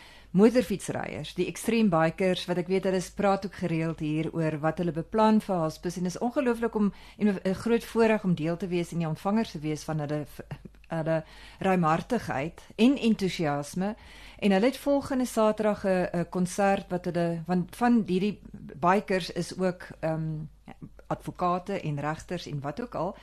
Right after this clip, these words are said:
So hulle gaan stories vertel in by Be Human oor wat gebeur in die hof, dit wat ons nie van hoor nie. So dit gaan 'n groot lekker kuier wees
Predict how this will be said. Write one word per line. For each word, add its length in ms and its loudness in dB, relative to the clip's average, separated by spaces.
So 120 0
hulle 200 4
gaan 160 -2
stories 420 -2
vertel 540 -2
in 240 0
by 140 4
Be 140 0
Human 380 2
oor 300 -4
wat 180 0
gebeur 320 0
in 160 0
die 60 -2
hof, 180 -4
dit 160 -6
wat 80 -2
ons 160 -6
nie 80 -2
van 160 -4
hoor 160 -6
nie. 120 -6
So 120 -6
dit 100 -8
gaan 140 -4
'n 120 -8
groot 400 -2
lekker 360 -2
kuier 340 -2
wees 280 -4